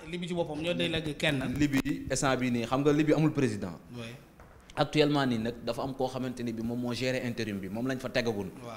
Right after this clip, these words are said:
Speaker 1: waaw, waaw.
Speaker 2: Pour mu gérer intérim bi,
Speaker 1: Ok.
Speaker 2: le fait que ñuy organiser
Speaker 1: Pour ñu mën a
Speaker 2: wu pour,
Speaker 1: organiser
Speaker 2: pour
Speaker 1: waat
Speaker 2: créer
Speaker 1: ay
Speaker 2: ay
Speaker 1: élection.
Speaker 2: élection.
Speaker 1: Ok, j'ai compris.
Speaker 2: Léegi ci biir loolu noonu nag, semaine bii nii passé, gars yi dañoo génne benn, euh,
Speaker 1: Circulaire.
Speaker 2: comme quoi que
Speaker 1: Mhm.
Speaker 2: tey jii nii dafa am loo xamante ne bi moom la ñuy laaj bépp étranger bu fa nekk.
Speaker 1: Ok.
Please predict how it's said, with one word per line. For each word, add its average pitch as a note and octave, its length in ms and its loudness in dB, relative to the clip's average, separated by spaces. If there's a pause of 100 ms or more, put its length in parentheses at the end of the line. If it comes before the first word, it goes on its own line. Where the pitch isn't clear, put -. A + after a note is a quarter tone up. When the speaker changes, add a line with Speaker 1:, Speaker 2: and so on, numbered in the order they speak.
(160)
Speaker 1:
waaw, A#2 240 -10
waaw. A2+ 140 -12
Speaker 2:
Pour C3+ 80 0
mu C#3 220 4
gérer C3+ 420 4
intérim B2 360 2
bi, A2 160 0
Speaker 1:
Ok. C#3 120 -2
Speaker 2:
le C3 120 4
fait C#3+ 280 0
que - 80 0
ñuy C3 320 4
organiser C3 480 6
Speaker 1:
Pour - 0 -
ñu A#2 60 4
mën - 20 2
a - 40 -6
Speaker 2:
wu - 40 -2
pour, C3+ 100 2
Speaker 1:
organiser D3 300 -4
Speaker 2:
pour C#3+ 120 4
Speaker 1:
waat D#3 80 2
Speaker 2:
créer C#3 260 6
Speaker 1:
ay B2+ 160 2
Speaker 2:
ay - 100 -2
Speaker 1:
élection. A#2+ 300 2
Speaker 2:
élection. F#2 140 -6
Speaker 1:
Ok, - 120 -14 (180)
j'ai D3+ 60 -10
compris. C#3+ 220 0
Speaker 2:
Léegi E3 200 8
ci E3+ 80 -2
biir F#3 160 6
loolu F3 220 10
noonu C#3 140 6
nag, B2 160 0
semaine D3+ 280 2
bii D3+ 140 6
nii D3+ 140 4
passé, B2+ 500 4
gars C3 140 2
yi C3 80 4
dañoo C#3 280 2
génne C3+ 220 2
benn, A#2+ 260 0
euh, G#2 840 -8
Speaker 1:
Circulaire. D3+ 560 -4 (640)
Speaker 2:
comme C#3 180 4
quoi C#3 220 6
que A#2 120 0
Speaker 1:
Mhm. C3+ 440 -4 (560)
Speaker 2:
tey C#3+ 160 4
jii C#3+ 80 2
nii C#3 120 2
dafa C#3 180 -2
am C#3+ 100 0
loo C#3 100 2
xamante C3 320 -4
ne A#2+ 80 -4
bi A#2 120 -4
moom C3+ 180 -2
la B2+ 80 -4
ñuy B2 140 -4
laaj A2+ 200 -4
bépp C#3 240 -6
étranger A#2 380 -6
bu G2+ 100 -8
fa G2+ 140 -10
nekk. F#2+ 220 -10
Speaker 1:
Ok. C#3 100 -10